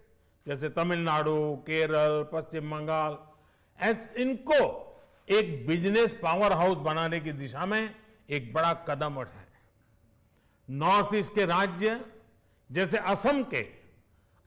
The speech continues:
अनएक्सप्लोर्ड पोटेंशियल को टैप करने में ये बजट बहुत बड़ी मदद करेगा।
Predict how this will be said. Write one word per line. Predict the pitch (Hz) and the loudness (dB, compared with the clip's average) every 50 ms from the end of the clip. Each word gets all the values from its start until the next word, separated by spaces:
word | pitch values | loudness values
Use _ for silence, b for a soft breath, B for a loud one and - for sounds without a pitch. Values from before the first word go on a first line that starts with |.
| _ - | _ 2
अनएक्सप्लोर्ड | 262 302 320 320 320 320 285 - 240 226 185 - - - 202 233 233 233 233 233 233 233 | 4 4 4 4 0 -2 -4 -2 0 0 0 -2 -4 -2 2 4 6 6 6 4 2 0
पोटेंशियल | 202 208 196 214 208 208 208 196 - 196 214 208 196 | -2 -4 0 0 2 2 2 0 0 0 0 0 0
को | 208 - 151 117 - - - - _ _ _ _ _ _ _ _ _ _ | -2 -4 -6 -6 -8 -12 -20 -20 _ _ _ _ _ _ _ _ _ _
टैप | - 175 196 202 202 202 - | 0 4 4 4 2 2 -2
करने | 185 175 170 175 180 | 0 0 0 0 2
में | 180 170 | 2 2
ये | 165 | 2
बजट | 151 151 151 156 185 175 | 2 0 0 2 0 0
बहुत | 139 123 113 147 160 190 180 | 0 -4 -4 -2 -2 0 0
बड़ी | 175 185 185 180 | 0 0 0 0
मदद | 160 147 151 156 175 180 175 - | 0 -2 -2 -2 -2 -2 -4 -6
करेगा। | - 107 98 87 87 87 85 - | -10 -12 -12 -14 -18 -20 -20 -20